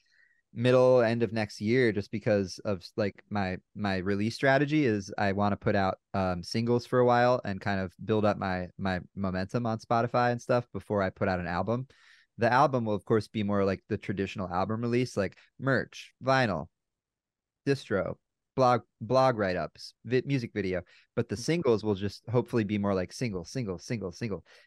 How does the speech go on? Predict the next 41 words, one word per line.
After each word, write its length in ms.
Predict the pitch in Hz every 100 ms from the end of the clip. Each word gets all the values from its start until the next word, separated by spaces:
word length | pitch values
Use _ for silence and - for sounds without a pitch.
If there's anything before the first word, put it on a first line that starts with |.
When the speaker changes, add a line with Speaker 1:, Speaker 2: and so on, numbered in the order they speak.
| _
Speaker 1:
And 120 | 113
that 160 | 120 120
Speaker 2:
Yeah. 60 | 117
Speaker 1:
way, 100 | 98 - _
strategically, 840 | _ 117 - 123 107 110 101 95 98 -
um, 380 | 101 95 92 90 - - _ _ _
I, 220 | 107 110 104 -
I 120 | 113
can 200 | 117 107
have 320 | 107 104 98
some 280 | - 131 135
tracks 420 | 135 120 110 -
that 120 | 120
I 100 | 107
don't 220 | 101 98 -
worry 320 | - 95 95
too 180 | 92 104
much 240 | 92 87 -
or 160 | 101 87
overthink. 500 | 90 90 92 98 104 _ -
I 100 | 98
Speaker 2:
Mm-hmm. 100 | 92
Speaker 1:
just 180 | 139 - _ _ -
finish 220 | 151 165
the 100 | -
track, 340 | 156 131 123 -
put 120 | 135
it 80 | 117
out. 240 | 104 95 - _ _ _ -
It's 120 | -
good 140 | 143
enough. 340 | 123 107 101 _ _ - _ - - -
A 80 | 123
lot 220 | 131 143
of 80 | 127
what 100 | 117
I 80 |
make 260 | 110 107 104
is 280 | 101 90 - -
Speaker 2:
Yeah. 100 | -
Speaker 1:
overworked, 640 | 117 110 95 107 - -